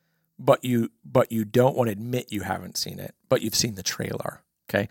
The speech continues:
So you try to participate in the conversation, but you're limited, right? You're limited. You draw in conclusions, but they're not,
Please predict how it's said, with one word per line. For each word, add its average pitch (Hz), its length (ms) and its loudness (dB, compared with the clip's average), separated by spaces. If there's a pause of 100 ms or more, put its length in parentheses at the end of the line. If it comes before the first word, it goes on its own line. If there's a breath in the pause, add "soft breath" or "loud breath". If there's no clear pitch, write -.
(140 loud breath)
So - 120 2
you 160 160 10
try 156 200 8
to 123 80 0
participate 113 560 2
in 104 80 -2
the 101 80 -2
conversation, 98 760 2
but 131 220 4 (300)
you're 117 120 2
limited, 135 480 2 (200)
right? 117 180 2
You're 110 100 0
limited. 110 380 0 (300 loud breath)
You 131 100 2
draw 147 200 10
in 139 120 4
conclusions, 117 760 6
but 113 160 4
they're 117 120 6
not, 123 240 4